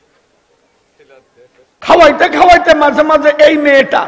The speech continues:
আব্বার দিকে আদরের নজরে তাকায়। এই কথাটা বুঝেন, কেন তাকায় জানেন? আমি যে বাদামে মজা পাইছি, আব্বাই নিয়ে আবার উল্টা আমার থেকে বাদাম চাইয়া বসে,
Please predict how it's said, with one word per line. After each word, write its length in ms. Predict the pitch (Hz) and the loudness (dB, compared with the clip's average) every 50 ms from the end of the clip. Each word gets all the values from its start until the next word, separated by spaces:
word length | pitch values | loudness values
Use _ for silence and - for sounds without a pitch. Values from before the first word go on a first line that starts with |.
| - - - - - - - - _ _ _ _ _ | -10 -16 -20 -20 -20 -20 -20 -20 _ _ _ _ _
আব্বার 500 | - 262 269 254 - - 285 277 262 226 | -4 -4 -2 -2 0 0 2 2 2 0
দিকে 300 | 226 269 254 254 302 311 330 381 381 - - - - - - - - - | -4 -8 -4 0 2 4 4 4 2 0 -6 -10 -14 -18 -20 -20 -6 -4
আদরের 420 | 202 247 233 226 269 277 269 262 | -4 -2 0 0 2 2 2 0
নজরে 480 | 254 247 247 240 233 214 233 226 226 226 | 0 -2 -4 -4 -2 -2 -2 -2 -2 -2
তাকায়। 640 | 220 - 208 202 208 196 202 160 147 147 - - - - - - - - _ _ _ _ _ _ _ _ _ _ _ _ | -2 -4 -4 -4 -4 -4 -6 -4 -6 -6 -10 -12 -16 -20 -20 -20 -20 -20 _ _ _ _ _ _ _ _ _ _ _ _
এই 160 | - - - - | -4 -4 -4 -2
কথাটা 340 | - - - - 202 202 208 | -4 -4 -2 -2 -2 -2 -2
বুঝেন, 360 | 185 180 - - 143 160 - - - _ _ _ _ _ _ _ _ _ _ _ _ _ _ _ _ _ _ _ _ | -4 -4 -12 -12 -14 -14 -16 -16 -20 _ _ _ _ _ _ _ _ _ _ _ _ _ _ _ _ _ _ _ _
কেন 220 | - 247 262 277 | -6 -4 -4 -4
তাকায় 340 | 262 - 269 247 - 226 214 | -4 -4 -6 -2 -2 -2 -2
জানেন? 340 | 185 - 208 190 196 - - - - - - _ _ _ _ _ _ _ _ _ _ _ _ _ | -2 -6 -8 -8 -8 -10 -10 -12 -20 -20 -20 _ _ _ _ _ _ _ _ _ _ _ _ _
আমি 320 | - - 269 294 320 349 370 359 | -4 -2 -2 0 0 -2 -2 -2
যে 160 | 349 370 359 | 0 0 2
বাদামে 440 | 359 359 359 339 339 339 339 339 339 | 2 2 2 4 2 2 2 0 0
মজা 320 | 330 330 330 320 320 311 | 2 2 2 2 2 2
পাইছি, 560 | 269 285 302 302 285 - 311 302 285 269 254 | 2 2 2 2 0 -2 -4 -6 -4 -2 0
আব্বাই 440 | 247 262 269 - - 311 311 311 320 | 0 0 0 0 0 2 2 2 2
নিয়ে 160 | 320 349 359 | 0 2 0
আবার 220 | 359 359 381 381 403 | 2 2 2 2 2
উল্টা 320 | 381 359 330 277 - - | 2 -2 -2 0 0 2
আমার 280 | 311 302 311 339 339 330 - | 2 2 2 0 -2 -2 -2
থেকে 200 | 349 349 285 349 | -4 -2 -2 0
বাদাম 340 | 339 330 311 285 285 277 262 | 0 0 0 0 0 -4 -4
চাইয়া 320 | - - - 269 269 277 | -4 -6 -4 -2 -2 0
বসে, 360 | 269 247 208 - - - - | 0 0 -2 -2 -6 -12 -14